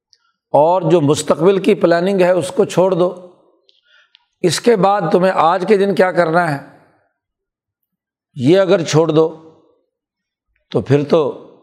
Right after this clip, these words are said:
جیسے نفس بغیر غذا کے نہیں رہ سکتا، ایسے ہی نفس پر جو ذمہ داری عائد کی ہے،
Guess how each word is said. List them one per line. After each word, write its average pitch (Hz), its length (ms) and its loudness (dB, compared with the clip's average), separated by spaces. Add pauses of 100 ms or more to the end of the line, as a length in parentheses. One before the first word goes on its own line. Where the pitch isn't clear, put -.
(220)
جیسے 143 460 2
نفس 151 380 0
بغیر 156 360 2
غذا 139 380 0
کے 160 140 0
نہیں 160 140 0
رہ 147 140 2
سکتا، 139 640 -2 (440)
ایسے 170 320 2
ہی 220 40 2
نفس 170 420 0
پر 233 140 2
جو 180 160 2
ذمہ 156 300 2
داری 180 300 2
عائد 170 300 -2
کی 131 180 0
ہے، 117 200 -4